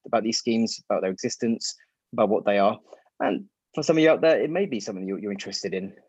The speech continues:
Um, so hopefully that was, uh, useful, interesting. But, uh, by the way, um, we do have one more thing to talk about, which is, um, another tax reducer. There are actually a, a couple more tax reducers, but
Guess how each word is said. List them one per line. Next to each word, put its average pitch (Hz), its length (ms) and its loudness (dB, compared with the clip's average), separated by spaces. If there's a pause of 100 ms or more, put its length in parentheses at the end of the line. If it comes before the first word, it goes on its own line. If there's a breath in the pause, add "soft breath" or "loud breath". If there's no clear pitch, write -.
(240)
Um, 98 280 -8
so 107 340 0 (380)
hopefully 117 580 0 (120)
that 120 220 0
was, 107 380 -4 (100)
uh, 90 220 -2
useful, 127 580 0 (360 soft breath)
interesting. 107 680 0 (880)
But, - 380 -6
uh, 92 300 4 (500)
by 131 160 0
the 123 100 -4
way, 120 460 4
um, 123 440 4 (100)
we 139 180 -6
do 135 200 -2
have 127 180 -4
one 131 120 0
more 131 160 0
thing 131 200 -4
to - 80 -20
talk 202 180 0
about, 95 180 0
which 117 200 -6
is, 135 340 0
um, 113 400 0 (800)
another 123 260 -2
tax - 300 -8
reducer. 98 420 -8 (180 loud breath)
There 170 100 4
are 185 100 6
actually 151 220 0
a, 120 100 4
a 113 280 -4
couple 127 300 -6
more 92 300 -6
tax - 180 -12
reducers, 87 440 -14
but 92 200 -6